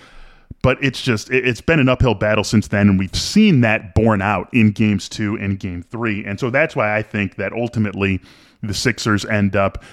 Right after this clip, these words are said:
not only winning this game, two and a half point spread, it's not very big, obviously. I think they ultimately cover that spread and, and get ready for, you know, what should be a, a great second round series, most likely, of course,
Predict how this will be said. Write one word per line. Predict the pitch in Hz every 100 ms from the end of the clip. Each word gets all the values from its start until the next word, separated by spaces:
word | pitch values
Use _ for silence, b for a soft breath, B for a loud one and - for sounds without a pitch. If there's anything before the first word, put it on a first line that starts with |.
| B
not | 127
only | 117 98
winning | 117 123 101
this | 92
game, | - 101 90 90 -
two | -
and | 123
a |
half | 107 107
point | 110 98
spread, | - 110 98
it's | 92
not | 117 104
very | 101 92
big, | 90 104 95
obviously. | 95 95 95 - 98
I |
think | 120 107
they |
ultimately | 104 101 104 101 98
cover | - - 110 101
that | 95 92
spread | - - 101 95 90 B B B
and, | 120
and | 127 113
get | 127
ready | 107 120 113
for, | 92 - 104 101 98 B B -
you | 104
know, |
what | 98 110 - -
should | - 123
be | 107 107
a, | 98 104 110
a |
great | 107 104 117 262
second | - 113 104 95
round | 92 -
series, | - 139 98 90
most | 101 101 -
likely, | 127 143 110 95
of | -
course, | 101 87